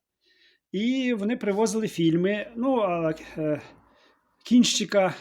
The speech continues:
або кіномеханіка, так він же ж не сидить в клубі там цілими днями. Ну, то, щоб його не шукати по селі, приїжджала та машина, яке кіно там полагалось, на який клуб, оставляли в тих ящиках, а те кіно, що вже показували людям,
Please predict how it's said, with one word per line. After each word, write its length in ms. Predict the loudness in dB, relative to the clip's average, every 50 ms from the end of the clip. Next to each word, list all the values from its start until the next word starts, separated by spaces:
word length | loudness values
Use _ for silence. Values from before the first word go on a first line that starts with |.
| -14 -20 -12 -8
або 300 | -6 -2 0 0 0 0
кіномеханіка, 840 | 0 2 2 4 4 2 2 2 0 0 0 0 -2 -2 -2 -2
так 200 | -2 -2 -6 -4
він 120 | -2 0 0
же 100 | 0 -2
ж 60 | -2 -2
не 60 | -2
сидить 300 | -2 -2 -2 -2 -4 -4
в 40 | -4
клубі 280 | -2 0 0 0 0
там 200 | 0 0 -2 -2
цілими 320 | -2 0 0 2 2 2 2
днями. 420 | 2 2 0 0 -2 -4 -8 -12 -14 -18 -20 -20 -18 -20 -20 -18 _ -4
Ну, 100 | -4 -4
то, 140 | -2 -2 -4
щоб 200 | -4 -2 -2 -2
його 140 | 0 0 0
не 80 | 0
шукати 400 | 0 -2 -2 0 0 0 0 -2
по 100 | -4 -6
селі, 460 | -6 -2 0 4 4 6 6 4 2 0 -6 _ _ _ _ _ _ _ _ _ -20 -16 _
приїжджала 420 | -6 -4 -2 -2 0 0 0 0
та 120 | 0 -2 -2
машина, 420 | -2 0 0 2 4 4 4 2
яке 280 | 2 -2 -2 -2 -4 -4
кіно 240 | -2 0 0 0
там 140 | 2 0 -2
полагалось, 520 | -2 0 0 0 0 2 2 0 0 2 0
на 60 | 0
який 220 | 0 0 -2 -4
клуб, 320 | 0 2 4 4 4 2 -2 -8 -20 _ _ _ -20 _ _
оставляли 680 | -4 -4 -2 -2 -2 0 2 2 2 2 2 2 -2 -4 -8 -16 -20 -20 _ _ _ -16
в 100 | -12 -6
тих 200 | -6 -4 -2 -2
ящиках, 640 | -2 -2 -2 -4 -2 0 0 0 0 0 -4 -8 -14 -8
а 140 | -6 -6 -4
те 140 | -4 -4 -4
кіно, 260 | -2 -2 -2 -2 -2
що 140 | -4 -4 -4
вже 160 | -4 -4 -6
показували 580 | -6 -6 -2 -2 0 0 0 0 0 0 2
людям, 400 | 2 0 0 0 0 0 0 -2